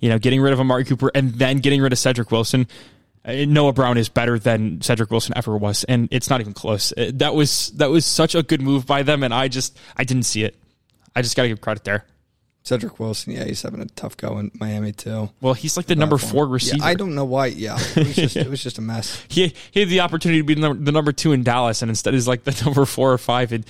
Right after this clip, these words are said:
Speaker 1: Miami. Meanwhile, Noah Brown is gonna have a career year.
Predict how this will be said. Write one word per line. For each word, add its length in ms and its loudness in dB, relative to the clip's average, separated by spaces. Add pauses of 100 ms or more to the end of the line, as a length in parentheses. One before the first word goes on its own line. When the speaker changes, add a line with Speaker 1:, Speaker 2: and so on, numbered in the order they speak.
(280)
Speaker 1:
Miami. 560 2
Meanwhile, 380 2
Noah 220 2
Brown 260 0
is 140 -4
gonna 160 0
have 140 0
a 40 -4
career 400 0
year. 320 2